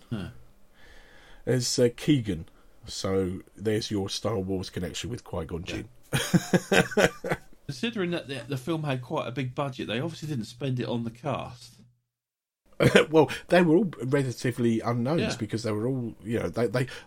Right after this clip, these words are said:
Speaker 2: they sort of took 'em all from the Shakespeare sort of companies. They went, they went and sort of dragged a lot of
Speaker 1: Yeah.
Speaker 2: them out of that. So, um, it's the only one, it's the only film ever that Ken Marshall has been, like, top dog.
Speaker 1: Yeah.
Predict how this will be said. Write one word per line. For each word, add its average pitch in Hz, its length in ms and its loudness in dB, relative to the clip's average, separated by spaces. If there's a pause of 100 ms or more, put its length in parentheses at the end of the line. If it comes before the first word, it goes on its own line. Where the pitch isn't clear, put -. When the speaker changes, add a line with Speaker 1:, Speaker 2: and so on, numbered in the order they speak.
Speaker 2:
they 127 240 2 (140)
sort 110 340 -4
of - 80 -18 (140)
took - 240 -6
'em 120 140 -2
all 123 240 -2
from 117 180 -6
the 110 80 -2
Shakespeare 110 580 -2 (560)
sort 90 240 -2
of - 40 -20
companies. 90 440 -6
They 92 120 -2
went, 98 280 -6
they 92 160 -8 (440)
went 92 200 -6
and 90 220 -8
sort 92 180 -8
of - 80 -16
dragged - 260 -6
a 117 60 -6
lot 101 140 -2
of 98 60 -4
Speaker 1:
Yeah. 92 60 -4
Speaker 2:
them 98 60 -4
out 92 200 -2
of 110 100 -10
that. 113 260 -2
So, 110 340 2 (600)
um, 139 500 0
it's 127 180 -2
the 127 160 4
only 135 220 2
one, 127 300 0
it's 117 120 -2
the 127 120 2
only 123 160 2
film 113 300 0
ever 107 200 -2
that 101 180 -8
Ken 110 280 -4
Marshall 101 360 -2
has - 120 -6
been, 92 220 -2
like, 87 300 -6
top - 220 -6
dog. 95 260 0
Speaker 1:
Yeah. 123 180 0